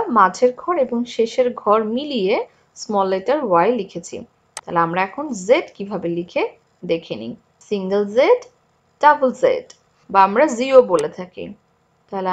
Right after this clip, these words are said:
আমরা এইভাবে ঘুরিয়ে জেড লিখে নিলাম। এটাও ওয়াই এর মতোই মাঝের ঘর এবং শেষের ঘর মিলিয়ে লিখতে হবে। আমরা এখানে কি দেখতে পাচ্ছি? একটি এক্স রের ছবি দেখতে পাচ্ছি।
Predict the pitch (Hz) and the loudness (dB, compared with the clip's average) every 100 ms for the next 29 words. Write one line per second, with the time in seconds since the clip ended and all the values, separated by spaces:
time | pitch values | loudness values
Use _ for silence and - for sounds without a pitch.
0 | 180 180 180 220 - 220 220 220 214 208 | -2 -2 -4 -4 -2 -4 -6 -6 -6 -2
1 | 233 269 247 - _ 208 208 202 214 226 | 0 0 -4 -12 _ -6 -4 -6 -6 0
2 | 277 427 - _ _ _ _ _ _ _ | 0 -2 -10 _ _ _ _ _ _ _
3 | 196 185 208 - - _ - 196 - 180 | -12 -2 0 -2 -8 _ -10 -10 -8 -10
4 | 143 160 190 - _ _ - 254 302 240 | -8 -10 -12 -16 _ _ 0 0 2 4
5 | 269 330 196 175 185 220 233 240 294 339 | 4 4 6 6 6 2 0 -2 -2 -2
6 | 233 185 - 220 262 311 233 240 196 196 | 0 0 0 -4 -2 -4 -2 -2 -2 -4
7 | 185 208 202 185 185 294 320 185 - 170 | -4 -4 -4 -6 -6 -6 -6 -8 -8 -8
8 | - 190 - _ _ _ 226 226 254 311 | -8 -14 -18 _ _ _ -2 2 2 0
9 | 302 349 349 330 339 320 320 - 415 453 | -4 -2 -2 -4 -2 0 -2 -6 -8 -6
10 | 220 - - - 247 277 - - 247 220 | -6 -6 -10 2 4 4 0 0 2 2
11 | 226 214 196 190 185 185 160 165 - | 0 -4 -4 -6 -6 -6 -6 -6 -10